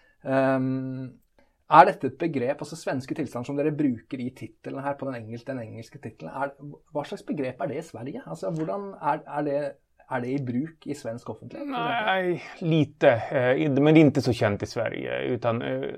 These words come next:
Speaker 2: det är känt i Sverige bara genom att man, en del vet att man pratar om det i Norge och Danmark, om
Speaker 1: Ja.
Speaker 2: det svenska tillståndet. Eh, men det är inte så känt i Sverige. Utan vi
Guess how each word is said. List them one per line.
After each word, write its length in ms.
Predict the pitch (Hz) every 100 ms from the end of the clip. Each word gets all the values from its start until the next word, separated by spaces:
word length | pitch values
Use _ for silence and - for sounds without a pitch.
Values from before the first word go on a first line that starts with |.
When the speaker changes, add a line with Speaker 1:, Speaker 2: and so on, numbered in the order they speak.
| -
Speaker 2:
det 140 | 127 139
är 60 |
känt 240 | - 143 139
i 40 |
Sverige 260 | 131 113 107
bara 240 | 107 113
genom 160 | 107 98
att 60 |
man, 440 | 107 98 104 - - - -
en 200 | - 123
del 300 | 131 131 127
vet 260 | 107 104 104
att 60 |
man 120 | 104
pratar 240 | 101 95 101
om 100 | 98
det 80 | 92
i 140 | 95 _ _ -
Norge 280 | 107 98
och 60 | 95
Danmark, 320 | 143 107 - - -
om 120 | - 104
Speaker 1:
Ja. 60 | 101
Speaker 2:
det 100 | 101
svenska 400 | - - 95 -
tillståndet. 440 | - - - 110 - _ - - - -
Eh, 80 | 117 104 101 110
men 60 |
det 120 | 120
är 40 | 131
inte 180 | 120 131
så 120 | 120
känt 180 | 107 104
i 20 |
Sverige. 240 | 107 - 110
Utan 320 | 117 107 107
vi 360 | 123 123 131